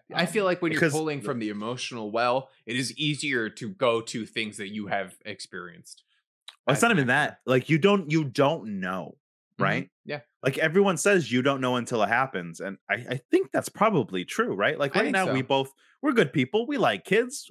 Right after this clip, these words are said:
Speaker 2: Uh,
Speaker 1: Mm-hmm.
Speaker 2: we, we're pretty sure we're gonna love our children more than anything else in the world, but to experience that is gonna be, like, a different thing, you know? Something that we can never quite get to.
Speaker 1: Tizam says, "Go have a kid right now." F-,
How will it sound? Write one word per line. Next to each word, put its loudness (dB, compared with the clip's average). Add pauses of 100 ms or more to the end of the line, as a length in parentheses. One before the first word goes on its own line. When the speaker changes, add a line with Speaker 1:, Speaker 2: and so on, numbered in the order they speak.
Speaker 2:
Uh, -8
Speaker 1:
Mm-hmm. -10
Speaker 2:
we, 2
we're 2
pretty 0
sure 0
we're 2
gonna 0
love 0
our 2
children -4
more 2
than -2
anything -4
else -4
in -10
the -4
world, 0 (300)
but 2
to 0
experience -2
that 0
is -10
gonna -6
be, -6
like, -8
a -8
different -18
thing, -10 (260)
you -6
know? -6 (320)
Something -2
that 0
we -4
can -10
never -10
quite -8
get -6
to. -6
Speaker 1:
Tizam -2
says, -4
"Go -2
have -2
a -6
kid -4
right -4
now." -4
F-, -16